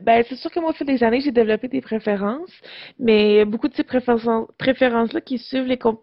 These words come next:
les commanditaires que j'ai. Présentement, je suis commanditée par, euh, Razer puis HyperX.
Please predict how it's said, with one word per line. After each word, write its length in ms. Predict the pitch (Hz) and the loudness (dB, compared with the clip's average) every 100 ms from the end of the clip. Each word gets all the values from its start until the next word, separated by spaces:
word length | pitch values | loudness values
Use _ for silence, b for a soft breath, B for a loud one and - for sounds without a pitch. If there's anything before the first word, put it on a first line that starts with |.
| _ | _
les 180 | 226 220 | 0 0
commanditaires 640 | 208 214 208 208 220 226 | 0 -2 -2 -2 0 0
que 140 | - 214 | 0 -2
j'ai. 360 | 185 214 240 - B B B B - | -2 -4 -4 -8 B B B B -4
Présentement, 440 | 247 233 226 254 | 2 2 2 0
je 60 | 285 | -2
suis 140 | 254 | -4
commanditée 600 | 247 226 226 214 - 254 | -2 -2 -2 -4 -2 -2
par, 300 | 247 233 220 | 2 2 2
euh, 440 | 214 202 196 196 196 - | 2 2 4 2 0 -2
Razer 540 | 208 214 220 208 254 269 | 2 4 2 2 2 0
puis 140 | 254 226 | -2 -2
HyperX. 640 | 202 185 208 220 269 | -2 -2 0 0 -2